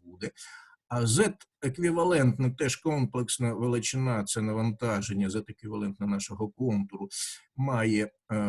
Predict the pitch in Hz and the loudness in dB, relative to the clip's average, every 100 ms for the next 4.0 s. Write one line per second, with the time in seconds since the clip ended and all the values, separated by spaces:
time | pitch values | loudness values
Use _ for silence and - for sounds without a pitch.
0 | 98 98 110 110 98 98 120 131 127 131 | 2 4 4 4 2 4 4 4 4 2
1 | 127 127 127 123 123 143 143 139 143 143 | 2 2 2 0 -2 -4 -8 -12 -16 -18
2 | _ _ _ - 127 113 - 143 135 143 | _ _ _ -10 -8 -4 -4 2 2 2
3 | 147 131 143 143 143 127 131 127 120 117 | 0 -2 -2 -2 -2 -2 -2 0 0 -2